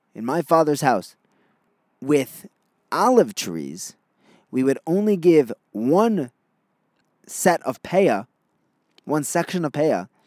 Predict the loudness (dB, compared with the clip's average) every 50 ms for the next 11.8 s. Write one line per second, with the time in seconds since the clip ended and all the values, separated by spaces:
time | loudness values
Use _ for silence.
0 | _ _ _ _ _ _ _ _ _ _ _ -10 -2 0 0 0 2 0 0 2
1 | 2 2 2 2 0 0 0 0 -4 -6 -4 -2 -2 -2 -2 0 -2 -2 -2 -6
2 | _ _ _ _ _ _ _ _ _ -4 -4 -4 -4 _ -8 -6 -6 -6 -4 -6
3 | -8 -8 -12 _ -6 0 2 2 2 4 2 0 0 0 -4 -4 -4 -2 -4 -4
4 | -6 -6 -6 -6 -6 -6 -6 -6 -8 -14 _ _ _ _ _ _ _ _ _ _
5 | _ -16 -10 -4 0 0 0 0 0 -6 -2 0 0 0 0 -2 -4 -6 -4 -4
6 | -4 -4 -4 -6 -8 -8 0 2 2 2 4 2 2 4 4 2 0 -2 _ -20
7 | -20 -20 -18 -12 -12 -10 -8 -8 -8 -8 -10 -12 _ _ _ _ _ _ _ _
8 | _ _ _ _ _ _ -8 -4 -4 -4 2 2 4 4 4 2 0 -4 -4 -4
9 | -4 -4 -4 -6 -4 -4 -4 -4 -6 -10 _ -8 -8 -8 -6 -8 -10 -10 -12 -14
10 | -12 -8 -8 -8 -8 -8 _ _ _ -10 -8 -6 -4 -4 -4 -4 -6 -6 -4 -4
11 | -4 -4 _ _ -6 -2 -2 -2 -2 -4 -6 -10 -10 -10 -10 -16